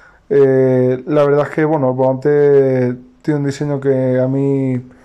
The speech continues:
me agrada bastante, sinceramente, y le queda bastante bonito. Eh,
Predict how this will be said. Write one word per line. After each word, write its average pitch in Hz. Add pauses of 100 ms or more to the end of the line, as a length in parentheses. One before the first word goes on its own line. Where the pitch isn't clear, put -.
(340)
me 143
agrada 147
bastante, 143
sinceramente, 139 (720)
y 135
le 127
queda 135
bastante 131
bonito. 127
Eh, 120